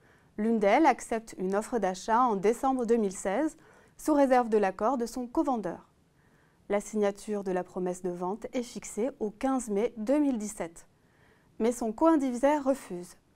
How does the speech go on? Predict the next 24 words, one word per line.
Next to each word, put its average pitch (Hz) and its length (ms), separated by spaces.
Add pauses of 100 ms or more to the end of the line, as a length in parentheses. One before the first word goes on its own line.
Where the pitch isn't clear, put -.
(320)
Le 214 140
bien 196 260
est - 160
alors 185 240
remis 240 280
en 208 120
vente 190 340
et 233 80
fait 226 180
l'objet 196 300
de 247 120
la 190 160
même 285 220
offre 254 280
d'achat. 196 380 (680)
Cette 254 240
fois, 262 400
l'indivisaire 240 800
qui - 120
avait 190 200
dans 180 260
un 170 100
premier 262 360
temps 220 240